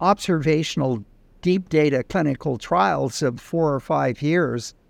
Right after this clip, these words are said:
is in that time learn as much about diabetes as we've known, learned in the last fifty years or so. And if we can do that for diabetes,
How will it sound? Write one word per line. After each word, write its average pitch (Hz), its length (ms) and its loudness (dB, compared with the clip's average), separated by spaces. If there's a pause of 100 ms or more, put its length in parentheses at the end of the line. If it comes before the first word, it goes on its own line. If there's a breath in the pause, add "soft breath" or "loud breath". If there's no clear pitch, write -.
(460)
is 135 600 0
in 180 220 2
that 175 280 2
time 165 600 -2 (400)
learn 165 240 4
as - 180 -2
much 180 260 0
about 147 340 0
diabetes 143 840 0
as 135 220 -4
we've 131 240 0
known, 143 460 0
learned 143 320 2
in 127 120 -4
the 127 80 -2
last 135 420 -2
fifty 143 320 -4
years 143 400 0
or 123 140 -6
so. - 400 -6 (540)
And 196 160 4
if 175 160 0
we 170 100 4
can 156 180 0
do 170 200 4
that 151 320 2
for 127 240 -2
diabetes, 156 960 0